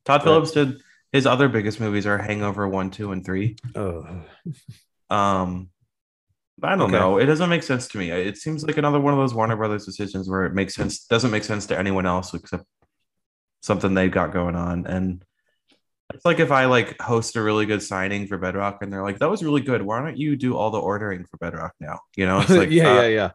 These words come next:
Speaker 1: I don't know if that's
Speaker 2: I don't think
Speaker 1: how
Speaker 2: that
Speaker 1: that
Speaker 2: equates.
Speaker 1: works. <laughs> You know?
Speaker 2: Right.
Speaker 1: Um, I don't know, but
Speaker 2: No, no, that, yeah, that makes sense. It's like, uh, th-, those, those aren't the same things. Huh.
Speaker 1: I could see giving him another movie. Absolutely. You know,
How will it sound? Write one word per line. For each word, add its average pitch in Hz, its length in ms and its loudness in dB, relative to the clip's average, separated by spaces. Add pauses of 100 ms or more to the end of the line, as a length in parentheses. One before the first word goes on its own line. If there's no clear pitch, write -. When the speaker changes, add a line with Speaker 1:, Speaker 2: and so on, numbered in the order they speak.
(180)
Speaker 1:
I 120 100 2
don't 139 280 0
know 113 200 2
if - 100 -6
that's 95 440 -2 (140)
Speaker 2:
I 117 60 -4
don't 147 140 2
think 123 140 0
Speaker 1:
how 120 80 6
Speaker 2:
that 117 40 6
Speaker 1:
that 110 160 4
Speaker 2:
equates. - 20 -6
Speaker 1:
works. - 540 2 (340)
<laughs> - 360 -8 (160)
You 120 140 -2
know? 123 240 2
Speaker 2:
Right. 110 160 2
Speaker 1:
Um, 107 420 -2 (380)
I 123 160 2
don't 95 140 0
know, 85 280 -12
but 104 300 0 (340)
Speaker 2:
No, 151 160 4
no, 156 160 6
that, 123 260 2
yeah, 127 200 4
that 123 160 2
makes 123 180 -2
sense. 110 200 -2
It's 110 160 -4
like, 104 260 -4
uh, 110 340 0
th-, 107 240 -4
those, 135 340 2
those 123 280 2
aren't 127 260 -4
the 127 80 -2
same 110 220 -2
things. 80 380 -10 (1300)
Huh. 92 260 -4 (220)
Speaker 1:
I 135 100 0
could 294 160 2
see 247 100 2
giving 151 260 4
him 147 80 2
another 113 220 2
movie. 101 500 -2
Absolutely. 98 720 -4
You 92 120 -6
know, 92 40 -2